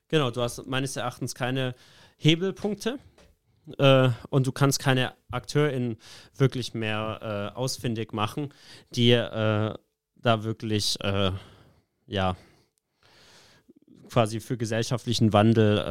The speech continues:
äh, anzusprechen wären. Ähm, und das Problem ist dadurch, dass sie mit diesem Class-Begriff meistens einen Schichtbegriff haben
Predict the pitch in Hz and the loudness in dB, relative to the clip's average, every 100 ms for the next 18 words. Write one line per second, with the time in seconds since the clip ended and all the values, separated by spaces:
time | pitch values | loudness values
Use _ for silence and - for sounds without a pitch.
0 | 98 98 101 - _ _ _ - 113 - | 0 0 -2 -10 _ _ _ -4 -4 -2
1 | 113 - 95 - 101 101 110 135 - - | -4 -4 -4 -2 0 0 0 0 -4 -16
2 | _ - 120 117 117 - - 151 196 - | _ -4 0 2 2 0 2 2 2 -2
3 | - _ _ _ 135 135 - 117 135 143 | -10 _ _ _ -2 0 0 4 4 4
4 | 113 - 120 127 123 - 131 - - _ | 2 -2 -2 0 -2 -4 -4 -6 -16 _
5 | _ - - 123 117 113 107 113 117 120 | _ -20 -4 2 6 6 4 0 0 2
6 | 110 127 120 - 120 - 110 113 123 113 | 2 2 -6 -6 -6 0 0 2 -2 0
7 | 113 - 160 - - 110 - 104 - 104 | 0 2 2 0 0 -2 0 0 2 2
8 | 110 | 2